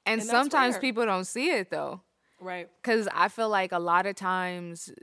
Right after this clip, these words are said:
Speaker 1: people will have, people will have one idea of who you are, and the whole time, like, you trying to show 'em someone, something else, or, like,
Speaker 2: Mm-hmm.
Speaker 1: the whole time you're not being what they, their idea is.
Speaker 2: Mm-hmm.
Speaker 1: And then it's just, it's like a miscommunication, 'cause it's just like, okay,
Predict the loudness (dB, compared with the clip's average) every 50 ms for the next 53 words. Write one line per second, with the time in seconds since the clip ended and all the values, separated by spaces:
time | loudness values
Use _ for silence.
0 | -20 _ _ _ _ _ _ _ _ _ _ _ -12 -8 -8 -6 -4 -4 -4 -2
1 | -2 -2 0 2 2 2 2 2 0 -4 -8 -12 _ -8 -6 -6 -2 0 0 0
2 | 0 2 2 2 2 0 -2 -8 -10 -6 -4 -2 -2 0 0 0 -2 -4 -6 -8
3 | -10 -12 _ _ -20 -20 -20 _ -2 0 0 0 0 -2 0 2 2 2 2 0
4 | -2 -6 -6 -6 -4 -2 0 2 4 4 4 4 2 0 -2 -4 -6 -8 -8 -8
5 | -6 -4 -4 -4 -4 -6 -6 -6 -4 -4 -6 -8 -8 -10 -10 -14 -12 -10 -8 -8
6 | -8 -8 -6 -2 0 0 0 0 -4 -6 -8 -8 -8 -10 -12 -14 -14 -14 -10 -6
7 | -6 -6 -6 -8 -8 -4 -2 -2 -2 -2 -4 -6 -6 -6 -4 -2 -2 -4 -4 -4
8 | -6 -2 0 0 0 0 0 0 2 2 0 0 -2 -2 0 4 4 4 4 4
9 | 2 0 0 0 0 0 0 -2 -2 0 2 2 2 2 0 -2 0 2 4 4
10 | 4 2 2 -2 -4 -4 -2 -2 0 0 0 0 0 -2 -4 -6 -8 -12 -16 -16
11 | -16 -14 -14 -14 -16 -16 -18 _ _ -6 -4 -4 -2 -2 -2 -2 -2 -4 -4 -4
12 | -4 -4 -4 -4 -6 -10 -12 -10 -8 -8 -6 -6 -6 -4 -2 -2 -2 -2 -4 -6
13 | -6 -6 -6 -8 -8 -10 -10 -10 -10 -10 -8 -8 -8 -8 -8 -8 -12 -12 -12 -12
14 | -12 -12 -12 -12 -10 -10 -10 -8 -8 -8 -8 -8 -8 -8 -8 -8 -8 -6 -6 -6
15 | -6 -6 -8